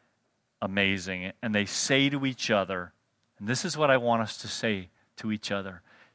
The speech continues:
"Didn't our hearts burn within us while he talked with us on the road, while he opened to us the scriptures?" I want your hearts to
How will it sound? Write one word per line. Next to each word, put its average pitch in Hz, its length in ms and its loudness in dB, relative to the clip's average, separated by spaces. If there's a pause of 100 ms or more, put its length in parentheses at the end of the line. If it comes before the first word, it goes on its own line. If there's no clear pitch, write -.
(160)
"Didn't 131 340 2
our 107 180 6
hearts 104 540 2 (220)
burn 123 600 2 (240)
within 98 440 -2
us - 460 -6 (840)
while 95 220 0
he 92 160 -6
talked - 520 -2
with 110 220 -2
us 110 200 -4
on 107 180 0
the 104 100 -4
road, 92 440 -6
while 90 200 -2
he 87 180 -10
opened 104 420 -6
to 95 140 -8
us 90 220 -8
the - 80 -16
scriptures?" - 560 -10
I 101 80 -2
want 117 300 -6
your 117 120 -6
hearts 107 420 -4
to 90 140 -16